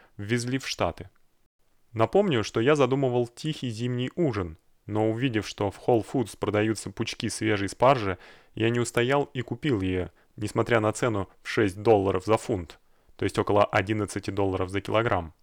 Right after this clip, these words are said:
Я никогда не ел органическую южноамериканскую спаржу в январе,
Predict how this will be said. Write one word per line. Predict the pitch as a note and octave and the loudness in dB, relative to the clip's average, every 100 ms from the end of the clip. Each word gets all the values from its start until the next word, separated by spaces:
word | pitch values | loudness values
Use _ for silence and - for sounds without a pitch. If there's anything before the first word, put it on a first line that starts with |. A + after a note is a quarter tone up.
| _ _ _ _ _ _ - | _ _ _ _ _ _ -2
Я | A2 | 2
никогда | D#3+ F3 D#3 D3+ | 4 2 2 4
не | D#3 C3+ | 4 2
ел | C#3+ C#3 | 2 2
органическую | A2+ G#2+ A#2+ C#3 B2 - A#2 G#2 | 0 0 0 -4 -8 -2 0 0
южноамериканскую | G2+ G#2 G2+ G#2+ A#2 B2 - G#2+ | -2 -2 0 0 0 0 0 -2
спаржу | - A2 A2 G#2+ | 2 4 4 2
в | G#2 | -2
январе, | G#2+ A2+ C3+ A2 E2 | -2 2 2 0 -4